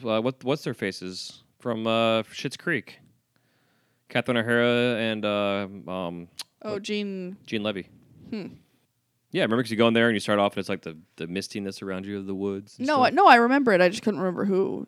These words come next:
Speaker 2: did
Speaker 1: Yeah.
Speaker 2: the new.
Speaker 1: Yeah, it was them.
Speaker 2: Oh, okay.
Speaker 1: So maybe they're gonna, maybe they're gonna
Speaker 2: I don't
Speaker 1: change
Speaker 2: know
Speaker 1: out the
Speaker 2: if
Speaker 1: voice acting.
Speaker 2: because of the success of Schitt's Creek,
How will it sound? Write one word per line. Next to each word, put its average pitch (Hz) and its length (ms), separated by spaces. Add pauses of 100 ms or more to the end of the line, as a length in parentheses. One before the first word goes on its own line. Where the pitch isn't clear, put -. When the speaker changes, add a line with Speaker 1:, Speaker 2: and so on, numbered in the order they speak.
(160)
Speaker 2:
did 180 180
Speaker 1:
Yeah. - 40
Speaker 2:
the 165 60
new. 160 420 (180)
Speaker 1:
Yeah, 53 120
it - 40
was - 100
them. 53 140 (960)
Speaker 2:
Oh, - 40 (100)
okay. - 220 (540)
Speaker 1:
So - 140
maybe 113 220
they're 110 140
gonna, 95 320
maybe 95 340 (800)
they're 92 120
gonna 82 220 (140)
Speaker 2:
I 208 80
don't 208 140
Speaker 1:
change 196 40
Speaker 2:
know 190 200
Speaker 1:
out 185 40
the 185 60
Speaker 2:
if 190 60
Speaker 1:
voice 175 220
acting. 98 280
Speaker 2:
because 185 300
of 175 220 (640)
the 151 200
success - 580
of - 180 (400)
Schitt's - 440
Creek, - 580